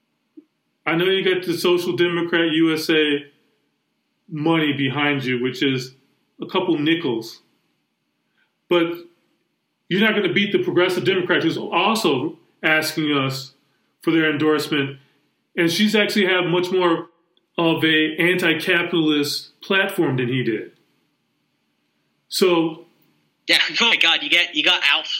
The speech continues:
Speaker 2: <laughs> the, the dude got outflanked by a fucking, uh, Democrat. Holy shit, that's hilarious. <laughs>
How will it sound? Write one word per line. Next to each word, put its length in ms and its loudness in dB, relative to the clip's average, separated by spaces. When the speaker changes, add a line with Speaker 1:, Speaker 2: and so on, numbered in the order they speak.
Speaker 2:
<laughs> 360 -16
the, 240 0
the 120 2
dude 260 0
got 220 2
outflanked 640 0
by 120 2
a 120 -2
fucking, 560 0
uh, 200 4
Democrat. 460 2
Holy 220 0
shit, 320 2
that's 160 0
hilarious. 600 2
<laughs> 40 2